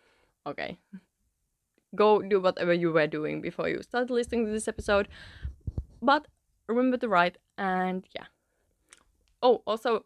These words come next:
remember that all the information is in the episode description, so, you know, check it out for the links and everything. And yeah,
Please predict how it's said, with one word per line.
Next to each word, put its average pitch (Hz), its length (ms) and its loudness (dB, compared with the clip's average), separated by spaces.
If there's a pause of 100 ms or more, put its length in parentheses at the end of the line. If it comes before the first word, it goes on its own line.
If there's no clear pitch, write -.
remember 226 360 -2 (100)
that 208 180 -8
all 196 120 2
the 190 80 0
information 190 580 -4
is 175 240 -6
in 185 140 -6
the 175 120 -2
episode 254 300 -2
description, 254 580 -4
so, 240 140 -2
you 202 120 0
know, 170 120 2
check 254 260 -10
it 247 60 0
out 220 160 2
for 214 100 -8
the 196 60 -6
links 180 280 -4
and 196 140 -6
everything. 180 460 -8 (640)
And 196 360 -2
yeah, - 100 -6